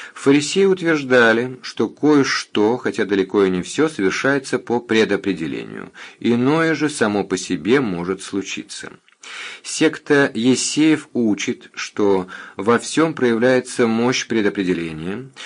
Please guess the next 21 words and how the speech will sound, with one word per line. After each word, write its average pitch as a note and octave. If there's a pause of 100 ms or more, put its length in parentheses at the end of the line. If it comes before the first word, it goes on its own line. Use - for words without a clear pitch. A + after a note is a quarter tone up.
(160)
и B2
что C3
все D3+
постигающее G#2
людей F#2+
не D#3
может A#2
случиться C3
без G#2
и A#2+
помимо G#2+
этого F#2+
предопределения. C#2+ (460)
Саддукеи, C#3
наконец, G2
совершенно F3+
устраняют D3+ (540)
все -
учение F2+
о E2
предопределении, A#2